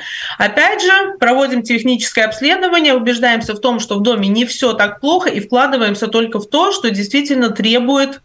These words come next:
на данный момент внимания. И тоже на какое-то время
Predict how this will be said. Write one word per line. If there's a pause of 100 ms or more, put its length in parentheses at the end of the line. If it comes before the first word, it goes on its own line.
на
данный
момент
внимания. (320)
И
тоже
на
какое-то
время